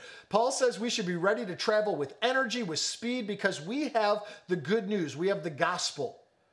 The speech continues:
the gospel of peace. We should want the armor for ourselves. We need it to protect ourselves, but we should want it for everyone else too. The gospel is not just for you.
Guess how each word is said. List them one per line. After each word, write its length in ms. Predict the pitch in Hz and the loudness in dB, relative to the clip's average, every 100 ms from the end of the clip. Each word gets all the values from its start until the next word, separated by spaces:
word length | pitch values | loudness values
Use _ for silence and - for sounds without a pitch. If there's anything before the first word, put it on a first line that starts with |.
| _ _ _ _ _ | _ _ _ _ _
the 80 | - | -6
gospel 640 | 147 135 208 214 - 214 190 | -4 0 2 2 2 2 0
of 100 | - | -4
peace. 500 | 175 139 - - - _ _ - - - | -8 -6 -6 -8 -10 _ _ -20 -20 -6
We 180 | 160 254 | 0 2
should 220 | - 277 | 2 0
want 600 | 165 151 185 226 262 - - - | -2 0 2 2 0 -8 -16 -10
the 160 | 180 185 | -2 2
armor 300 | 196 220 220 | 4 2 2
for 200 | 180 160 | 2 2
ourselves. 840 | 143 - 214 170 127 160 - - _ - | 2 0 2 2 -2 -6 -10 -14 _ -8
We 140 | 165 | -6
need 260 | 170 226 302 | -2 0 2
it 160 | 208 | 0
to 80 | - | -2
protect 400 | 147 143 147 131 | -8 -4 -4 -4
ourselves, 560 | 131 120 - 127 127 - - - - | -8 -8 -6 -6 -6 -10 -16 -20 -2
but 160 | - 165 | 0 2
we 100 | 233 | 2
should 280 | - 180 | 2 2
want 240 | 180 240 262 | 2 4 4
it 100 | 247 | 2
for 160 | 208 202 | -2 2
everyone 460 | 214 214 233 202 190 | 2 4 2 2 4
else 320 | 208 180 - | 2 2 -4
too. 260 | - 202 127 | 0 0 0
The 100 | 151 | -4
gospel 680 | 127 151 220 262 - 196 165 | -4 0 2 2 0 0 0
is 160 | 143 | -2
not 320 | 156 196 220 | -2 0 0
just 300 | 220 220 214 | 0 -4 -4
for 100 | - | -4
you. 380 | 180 185 196 156 | -4 -2 -2 -4